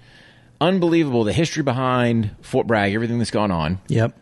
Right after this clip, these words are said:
Speaker 1: And then, again, you're affecting individuals across the board. So all these military kids that were born at these installations that had their names changed,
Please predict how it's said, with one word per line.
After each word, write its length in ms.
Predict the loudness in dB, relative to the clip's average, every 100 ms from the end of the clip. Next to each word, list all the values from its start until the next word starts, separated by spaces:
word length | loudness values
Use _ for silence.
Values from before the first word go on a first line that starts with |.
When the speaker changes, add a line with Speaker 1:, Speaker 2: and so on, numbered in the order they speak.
| _ -10
Speaker 1:
And 180 | -6 -2
then, 200 | 0 0
again, 440 | -2 0 0 -2
you're 300 | -2 0 2
affecting 600 | 0 -2 -4 -4 -2 -4 -4
individuals 520 | -4 -2 0 -2 -2
across 300 | -2 -4 -4
the 80 | -4
board. 260 | 0 0 0
So 100 | 0
all 220 | 2 2
these 500 | 2 0 0 -4 -8 -18 -20 -10
military 460 | -2 2 2 2 0
kids 240 | 0 0 0
that 80 | -2
were 60 |
born 180 | 0 0
at 60 | -2
these 160 | -2 -2
installations 720 | -2 0 0 0 -2 -4 -2
that 160 | -4
had 280 | -2 -4 -2
their 140 | 0 0
names 340 | 0 0 0
changed, 540 | -2 0 0 -2 -4